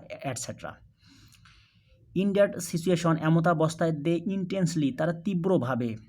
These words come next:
ব্যাপকভাবে, long for, আশা করে, প্রত্যাশা করে, reuniting, পুনর্মিলনের জন্যে with the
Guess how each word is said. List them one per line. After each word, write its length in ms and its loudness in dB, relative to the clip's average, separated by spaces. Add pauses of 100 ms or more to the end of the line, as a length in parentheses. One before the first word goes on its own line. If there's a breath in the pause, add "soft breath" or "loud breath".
(220)
ব্যাপকভাবে, 720 2
long 280 6 (120)
for, 160 2
আশা 260 0
করে, 220 0
প্রত্যাশা 560 -2
করে, 300 -2 (360 soft breath)
reuniting, 840 4 (1000 soft breath)
পুনর্মিলনের 640 6
জন্যে 300 4
with 260 2
the 80 6